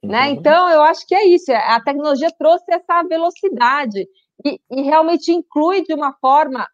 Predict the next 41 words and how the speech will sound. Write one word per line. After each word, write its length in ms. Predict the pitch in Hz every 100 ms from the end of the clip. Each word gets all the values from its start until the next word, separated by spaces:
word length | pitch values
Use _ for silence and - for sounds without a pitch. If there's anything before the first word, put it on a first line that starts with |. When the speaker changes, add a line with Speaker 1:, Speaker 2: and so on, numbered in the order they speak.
| -
Speaker 1:
muito 320 | 247 269 247
boa, 440 | 202 170 151 156
né? 280 | 156 170 175 - _ _ -
De 60 |
uma 180 | 185 214
forma 400 | 214 220 220 254
realmente 720 | 254 240 262 240 233 240 262
que 160 | 254 269
a 80 | 233
gente 420 | 220 240 233 254
vai 320 | 220 233 254
causar 540 | - 262 233 214 214 269 - _ _
um 80 | 220
impacto 600 | 247 - 240 240 247 302
na 140 | 285
vida 240 | 220 226 220
dessas 320 | 226 220 220
pessoas. 600 | 247 247 202 165 156 - _ _ _ _ _ _ _
Então, 260 | 269 269 240
Speaker 2:
Ô 60 |
Speaker 1:
assim, 220 | 277 -
aí 260 | 269 240 277
com 100 | 302
a 80 | 285
web, 300 | 269 294 302
eu 180 | 269 247
penso 220 | 285 294
assim, 140 | 285
ela 160 | 285 285
come-, 220 | 277 247 226
ai, 260 | - 320 349
se, 220 | 311 254
se 140 | - 285
a 40 |
gente 140 | 285 -
pudesse 380 | 269 294 339
construir 380 | - 311 - 285
rampas, 420 | 285 247 226 208 208
como 180 | 262 285
a 60 |
gente 360 | 262 262 214